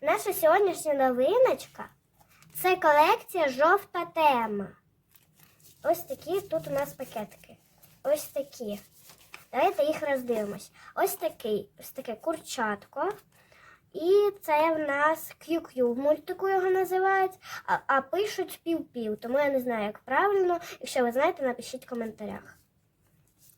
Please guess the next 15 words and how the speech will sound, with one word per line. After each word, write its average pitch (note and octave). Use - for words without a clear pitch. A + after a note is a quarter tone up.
Такий G#3+
пакетик. D#4
Ось B3
такий G#3+
гарний. C#4+
Ось -
такі C#4+
ще B3+
милі D#4
сонечка. D4
Зіри-, E4
зірочки C4+
об'ємні. C#4+
Такий A3+
естетичний. C4+